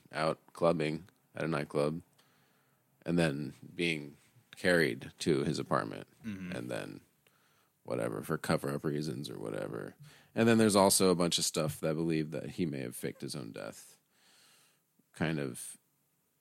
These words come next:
Speaker 1: with the help, perhaps, of, um,
Speaker 2: Faked his death.
Speaker 1: Faked his death, yeah, and went and boogied out. That's just a, that's just kind of spe-, loose speculation. Some people just think since that he,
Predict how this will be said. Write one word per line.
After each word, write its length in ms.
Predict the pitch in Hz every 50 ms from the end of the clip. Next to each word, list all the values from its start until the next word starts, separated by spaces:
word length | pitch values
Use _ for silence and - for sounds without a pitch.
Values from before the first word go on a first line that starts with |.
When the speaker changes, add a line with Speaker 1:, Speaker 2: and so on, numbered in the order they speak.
| _ _ _ _ _ _ _ _ _ _ _
Speaker 1:
with 220 | - 98 95 - -
the 100 | 95 85
help, 380 | - 92 85 80 80 - - - - - -
perhaps, 540 | - - 85 80 80 80 80 71 64 - -
of, 580 | - - 78 80 73 73 71 71 - - - - _ _ _ _ _ _ _ _ -
um, 260 | 76 76 78 76 69 69
Speaker 2:
Faked 220 | 98 104 110 -
his 160 | - 87 80
death. 280 | 82 85 80 80 82 - _
Speaker 1:
Faked 300 | - - 85 82 78 -
his 120 | 78 71
death, 360 | 69 87 87 82 78 - -
yeah, 280 | 85 82 80 76 76 76
and 160 | 82 78 80
went 140 | 82 78 71 76
and 80 | 80 78
boogied 240 | 82 80 80 78
out. 320 | 80 82 80 78 73 - - - _ _ - - - - - - - - - _ _ _ _ _ _ _ _ _ _ _ _ _ _ _ _ _ -
That's 180 | 95 92 - -
just 200 | - 82 - -
a, 60 | 85 - - _ - - - _ _ _ _ _ _ _ _ _ -
that's 220 | 76 82 80 -
just 180 | - 76 - -
kind 220 | - 82 76 69
of 100 | 62 - - - - _
spe-, 260 | - - - - - -
loose 220 | 73 69 64 -
speculation. 720 | - - 64 - - 76 71 65 64 - - 76 64 71 - -
Some 300 | - - - 107 98 92
people 240 | - 98 90 90 92
just 180 | 87 87 - -
think 160 | 92 90 85
since 280 | - - 82 78 - -
that 240 | - - 78 -
he, 420 | - 82 85 80 78 69 67 71